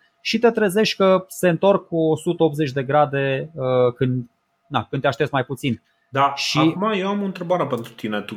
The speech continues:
Speaker 2: chiar crezi că totuși nu funcționează chiar deloc o p-, paradigmă pașnică? Sau, că mie mi se pare că totuși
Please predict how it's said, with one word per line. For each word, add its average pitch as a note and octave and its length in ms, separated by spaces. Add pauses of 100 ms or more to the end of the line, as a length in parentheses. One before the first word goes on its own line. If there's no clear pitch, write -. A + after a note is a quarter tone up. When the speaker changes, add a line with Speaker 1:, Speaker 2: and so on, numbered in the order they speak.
Speaker 2:
chiar - 340
crezi C#3+ 420
că C3+ 100
totuși C3+ 440
nu B2+ 460
funcționează C3+ 680
chiar B2+ 340
deloc B2+ 320
o C#3 60
p-, A#2+ 280 (160)
paradigmă A#2+ 1000 (520)
pașnică? E3 840 (300)
Sau, C3 640 (400)
că F3+ 300
mie E3 280
mi A#3+ 120
se A#3 120
pare B3 200
că B3 100
totuși A#3+ 540